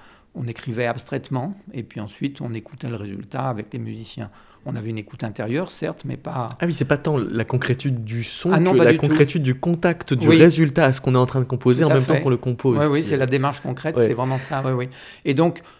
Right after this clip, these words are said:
Speaker 1: la démarche concrète, ça qualifie la démarche du compositeur.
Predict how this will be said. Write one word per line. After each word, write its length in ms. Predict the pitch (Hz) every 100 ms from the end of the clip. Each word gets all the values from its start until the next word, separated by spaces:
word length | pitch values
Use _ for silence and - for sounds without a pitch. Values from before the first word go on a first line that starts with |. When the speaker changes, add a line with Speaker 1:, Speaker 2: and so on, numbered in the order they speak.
| -
Speaker 1:
la 120 | 147
démarche 260 | 151 156 151
concrète, 360 | 156 147 202 202
ça 120 | 160
qualifie 380 | 143 139 135 190
la 80 | 135
démarche 300 | 135 165 120
du 100 | 120
compositeur. 760 | 156 147 135 131 - 123 117